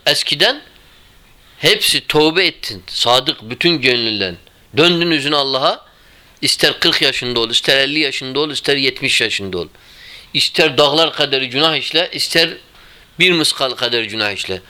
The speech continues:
Halis döndün Allah'a, yüzünü Allah Teala'ya çevirdin, ne olur? Sıfır kilometre olursun. Sen ki anan senin yeni doğmuş.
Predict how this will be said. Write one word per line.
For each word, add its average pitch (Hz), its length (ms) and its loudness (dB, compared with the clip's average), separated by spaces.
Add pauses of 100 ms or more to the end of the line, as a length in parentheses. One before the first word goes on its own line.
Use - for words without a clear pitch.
(220)
Halis 160 580 2
döndün 170 320 2
Allah'a, 170 600 0 (320)
yüzünü 143 300 2
Allah 170 360 4
Teala'ya 170 400 0
çevirdin, 180 480 0
ne 190 40 2
olur? 202 320 2 (1600)
Sıfır 143 380 0
kilometre 107 500 -2
olursun. 92 400 -6 (300)
Sen 156 280 2
ki - 180 0
anan 156 380 -4
senin 143 260 -2
yeni 139 280 -2
doğmuş. 98 500 -6